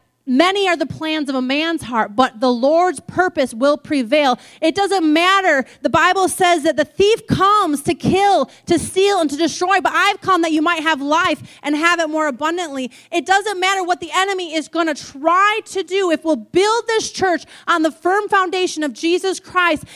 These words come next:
and upon the apostles', um, doctrines, we will not be moved. The gates of hell shall not prevail against us.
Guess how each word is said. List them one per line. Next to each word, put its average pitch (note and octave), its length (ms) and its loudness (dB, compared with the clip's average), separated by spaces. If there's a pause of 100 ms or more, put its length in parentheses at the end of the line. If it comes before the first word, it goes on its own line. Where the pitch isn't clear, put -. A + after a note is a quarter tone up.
and D#4+ 100 -4
upon E4 300 -2
the D#4 80 -2
apostles', E4 680 0 (220)
um, C#4 220 0
doctrines, D4 600 -2 (1000)
we C#4+ 160 2
will C4+ 140 -2
not C4 280 -2
be B3+ 140 -6
moved. A#3+ 680 -6 (500)
The C#4 100 4
gates D#4+ 460 -2
of C#4+ 100 -2
hell B3 540 -2
shall A3 260 -2
not A3+ 380 -2
prevail G3+ 580 -6
against F3+ 480 -10
us. - 540 -14